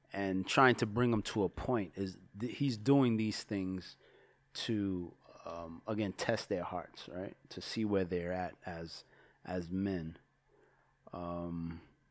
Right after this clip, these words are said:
so I guess they went there, they paid for the food to go back, but then they see the money that they paid for the food is back in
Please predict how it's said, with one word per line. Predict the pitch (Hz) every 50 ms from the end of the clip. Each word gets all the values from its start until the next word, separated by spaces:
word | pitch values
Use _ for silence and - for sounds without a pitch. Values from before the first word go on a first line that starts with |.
| _ _ _ _ _ _ _ _ _ _ _ -
so | - - - 107
I | 107 113 113
guess | 107 117 110 104 - - - - - - _ _ _ -
they | 101 98 104 104
went | 104 120 127 117 -
there, | 123 110 107 104
they | 101 95 95
paid | - - - 131 139 131
for | - - 151
the | 139 135
food | - - - 113 101 98 92 90 90 - _ _ _ - - - _ _ _ _ -
to | - 98
go | 90 98 107 107 104
back, | 98 92 110 110 104 87 82 87 - - _ _ _ _ _ _ _ -
but | - 101 92 85
then | 101 98 98 98
they | 101 98 95 95 92 -
see | - - - - 143 131
the | 110 107 104
money | 104 107 110 110 107 104 101
that | 92 90 87 -
they | 98 90
paid | - - - 107 101 95
for | - - -
the | 85 87
food | - - - 135 120 98 90 -
is | 104 92
back | 82 85 87 107 98 85 80 - - -
in | - 104 101 101 95 92 87